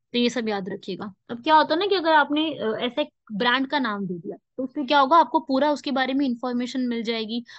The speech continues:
आपको सर्टिफिकेशन मिल जाएगी, आप क्यूआर कोड से स्कैन करके सारा सारा उसके बारे में टेस्ट कर सकते हो कि भाई ये कस्तूरी कॉटन है भी या नहीं है, क्या इसमें कोई और कॉटन को मिक्स तो नहीं कर दिया गया है।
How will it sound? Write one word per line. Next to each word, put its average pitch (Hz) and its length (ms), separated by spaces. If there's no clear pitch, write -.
आपको 226 240
सर्टिफिकेशन 233 720
मिल 269 240
जाएगी, 247 280
आप 262 180
क्यूआर 254 280
कोड 247 260
से - 120
स्कैन 233 360
करके 247 380
सारा 254 300
सारा 269 240
उसके 269 160
बारे 240 200
में 262 100
टेस्ट 254 300
कर 233 120
सकते 233 280
हो 233 40
कि 254 80
भाई 233 120
ये 254 80
कस्तूरी 233 440
कॉटन 226 320
है 208 220
भी 220 180
या 226 60
नहीं 214 300
है, 214 100
क्या - 400
इसमें 240 240
कोई 247 100
और 220 160
कॉटन 233 320
को 226 100
मिक्स 233 220
तो 240 60
नहीं 240 160
कर 233 140
दिया 196 200
गया 185 180
है। 185 140